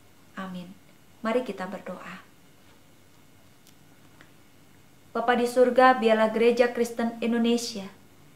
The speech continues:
di dalam karsa pelayanan yang Tuhan percayakan, boleh senantiasa mematuhi, menaati apa yang menjadi kehendak-Mu ya Tuhan, keinginan hati-Mu dan rancangan-rancangan-Mu, sehingga damai sejahtera yang sejati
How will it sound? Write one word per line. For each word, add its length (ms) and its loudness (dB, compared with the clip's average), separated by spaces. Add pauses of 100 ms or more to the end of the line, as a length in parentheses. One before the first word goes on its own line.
(360)
di 100 -4
dalam 320 4
karsa 400 -2
pelayanan 560 0
yang 220 -2
Tuhan 420 -4
percayakan, 800 -6 (720)
boleh 160 2
senantiasa 800 0
mematuhi, 920 -2
menaati 640 -2 (400)
apa 240 0
yang 180 0
menjadi 320 0
kehendak-Mu 800 0
ya 220 0
Tuhan, 420 -6 (480)
keinginan 560 0
hati-Mu 640 -2
dan 240 0
rancangan-rancangan-Mu, 1300 0 (480)
sehingga 340 -2
damai 480 2
sejahtera 640 -2
yang 160 2
sejati 640 -6